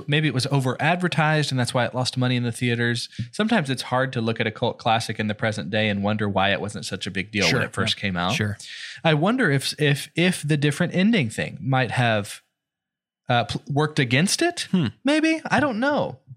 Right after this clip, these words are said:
Speaker 1: I don't know. I, I kept watching this and wondering what was going on. And, and the only conclusion I could come to is the cast is just so chock full of people that were a huge deal at that time. And maybe it just fell short. It was just not, not what we were hoping.
Speaker 3: Yeah.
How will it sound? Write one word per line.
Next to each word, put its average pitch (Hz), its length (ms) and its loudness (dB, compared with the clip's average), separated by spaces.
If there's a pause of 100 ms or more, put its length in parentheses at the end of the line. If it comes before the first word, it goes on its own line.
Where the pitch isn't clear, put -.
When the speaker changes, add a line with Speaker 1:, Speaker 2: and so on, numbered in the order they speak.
(120)
Speaker 1:
I 170 80 2
don't 202 120 2
know. 190 180 4
I, 147 240 4
I 156 60 4
kept 165 260 -2
watching 151 340 0
this 131 160 -2
and 127 100 -2
wondering 127 400 0 (520)
what 139 400 -2
was 131 100 0
going 127 240 2
on. 127 220 2
And, 123 160 -2
and 131 120 0
the 131 60 2
only 139 380 0 (200)
conclusion 135 440 2
I 120 80 4
could 131 160 -4
come 110 200 -2
to 110 140 0
is 107 140 -2
the - 100 -4
cast - 400 -2
is 107 140 -4
just - 220 -4
so 123 100 0
chock 110 320 0
full 117 160 -2
of 107 80 -2
people 113 240 0
that 107 140 0
were 113 140 0
a 104 40 -2
huge 113 380 0
deal 110 240 2
at 101 100 -4
that 107 180 0
time. 101 400 0 (400)
And 117 220 2
maybe 110 240 2
it - 80 -2
just - 220 -2
fell 98 200 0
short. 101 460 -2 (100)
It 110 80 -6
was 113 160 -4
just - 220 -2
not, 104 340 0 (240)
not 123 280 2
what 104 100 -4
we 117 100 0
were 113 140 0
hoping. 98 400 -2
Speaker 3:
Yeah. 110 240 -2